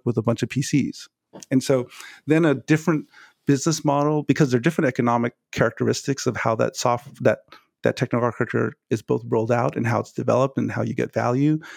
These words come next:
then some different business model might make sense. And then you see the same thing for the web, right? You know, when you have a ubiquitous client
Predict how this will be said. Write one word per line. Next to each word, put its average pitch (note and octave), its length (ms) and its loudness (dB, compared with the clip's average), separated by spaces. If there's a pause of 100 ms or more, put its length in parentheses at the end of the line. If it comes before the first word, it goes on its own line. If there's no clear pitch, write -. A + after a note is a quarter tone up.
(320)
then C3 200 6
some B2+ 220 2
different C3 280 4
business A#2 300 0
model A2+ 240 0
might A2+ 180 0
make A2+ 140 -4
sense. - 460 -8 (240)
And C#3+ 140 6
then D3 200 4
you C#3+ 100 4
see F#3+ 180 0
the F3 100 4
same D#3 220 2
thing C#3 200 2
for C3 160 0
the B2+ 100 4
web, D#3 320 0 (460)
right? B2 220 0
You C3+ 100 2
know, A#2+ 220 2
when A#2 340 2 (420)
you C3+ 140 2
have C3 220 0
a C3+ 60 4
ubiquitous B2 600 2
client C3 560 0